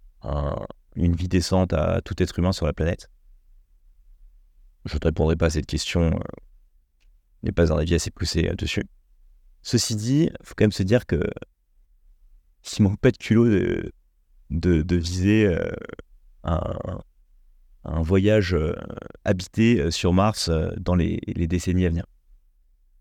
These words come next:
Tout ça pour vous dire, les amis, n'ayez pas peur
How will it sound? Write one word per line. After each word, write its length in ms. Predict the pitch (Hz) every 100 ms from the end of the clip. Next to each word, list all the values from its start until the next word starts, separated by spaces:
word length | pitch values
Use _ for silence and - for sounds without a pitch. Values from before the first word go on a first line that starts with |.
| -
Tout 120 | 135
ça 160 | 180
pour 140 | 175 98
vous 120 | 90
dire, 200 | 87 104
les 140 | 92
amis, 180 | 82 80 - _ - _ _ _ - _ _ _ _ _ -
n'ayez 260 | 101 123
pas 160 | 120 92
peur 420 | 92 95 110 110